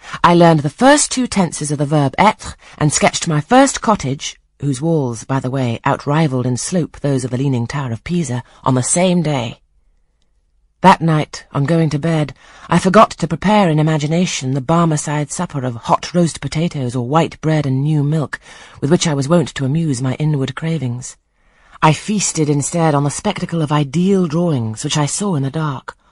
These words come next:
all the work of my own hands, freely penciled houses and trees, picturesque rocks and ruins, kite-like groups of cattle, sweet paintings of butterflies hovering over unblown roses,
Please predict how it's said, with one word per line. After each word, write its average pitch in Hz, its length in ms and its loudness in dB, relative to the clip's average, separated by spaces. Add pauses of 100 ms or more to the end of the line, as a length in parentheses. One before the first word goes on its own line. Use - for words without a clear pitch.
all 185 200 6
the 123 80 2
work 139 240 0
of 113 60 -12
my 123 240 -4
own 123 100 -4
hands, 123 480 -6 (380)
freely 247 460 0
penciled 196 460 -4
houses 143 540 -4
and 120 140 -4
trees, 139 500 -8 (300)
picturesque 185 580 -2
rocks - 520 -4
and 135 120 -6
ruins, 139 520 -4 (360)
kite-like 180 540 -2
groups 165 380 -2
of 135 120 -10
cattle, 156 480 -10 (340)
sweet - 480 -8
paintings 156 460 -4
of 135 120 -8
butterflies 117 680 -8
hovering 170 380 -2
over 151 200 -2
unblown 160 540 -2
roses, 135 480 -4